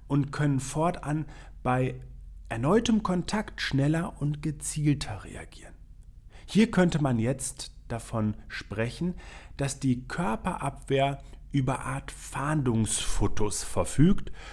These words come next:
und die verdächtigen Eindringlinge so schneller identifizieren kann. Dieser Teil der Entwicklung unserer Körperabwehr wird auch als adaptive oder erlernte Immunantwort bezeichnet.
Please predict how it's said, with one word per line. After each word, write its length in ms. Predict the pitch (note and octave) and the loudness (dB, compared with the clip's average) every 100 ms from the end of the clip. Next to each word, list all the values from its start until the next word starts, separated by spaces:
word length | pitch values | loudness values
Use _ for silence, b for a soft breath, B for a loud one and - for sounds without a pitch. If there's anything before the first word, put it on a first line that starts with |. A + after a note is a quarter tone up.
| B B B - - | B B B -14 -4
und 140 | B2+ | -2
die 80 | C3 | -2
verdächtigen 680 | C3 C3 E3+ F#3+ - F3 D3 | -2 0 2 0 -2 -2 -2
Eindringlinge 760 | - C3+ D3 C#3+ C#3+ B2+ C3+ | -2 -2 0 0 0 0 -2
so 220 | A#2+ B2 D#3+ | -2 0 0
schneller 720 | - - C3+ C#3 D3+ D3 D3 | -2 -2 -2 0 0 -2 -4
identifizieren 800 | C#3 C#3 C#3+ C#3+ - G#3 F3 G2+ | -4 -4 -4 -4 -4 0 2 0
kann. 200 | - - - - - - B B B B | -6 -10 -14 -18 -18 -18 B B B B
Dieser 340 | G#3+ B3+ A#3+ A3+ | 8 10 8 4
Teil 400 | - E3+ D3+ G#2 | 2 4 4 4
der 180 | A2 - | 0 -4
Entwicklung 640 | A2 - D#3 E3 D#3+ D3+ | -6 4 4 6 0 0
unserer 480 | - E3 F3 D3 C#3+ | 2 4 4 0 -4
Körperabwehr 960 | - C3 B2 B2 B2 A2+ - A#2 A#2 - B B B | -2 0 0 0 -4 -4 -2 -2 -2 -6 B B B
wird 260 | C3+ E3+ - - | 2 2 2 0
auch 340 | A2+ B2 - | 2 0 -2
als 420 | - B2+ B2 - - - | -4 -2 -2 -4 -6 0
adaptive 960 | C3+ C#3 B2+ - - G3+ G3 A2+ - - - - - - - | 2 2 0 -2 2 6 6 4 -2 -12 -20 -20 -20 -14 -2
oder 420 | A2+ B2 B2 B2+ B B B B - - | 2 2 0 -4 B B B B -14 -2
erlernte 600 | B2 A#2 A#2 B2+ B2+ C3 | 0 2 2 2 2 0
Immunantwort 1080 | A#2+ G#2 G2 A2+ - - G#2 G#2 G2 G2 | 2 2 4 2 2 -4 -4 -2 -4 -4
bezeichnet. 640 | - - - - - - | -6 -8 -8 -10 -12 -16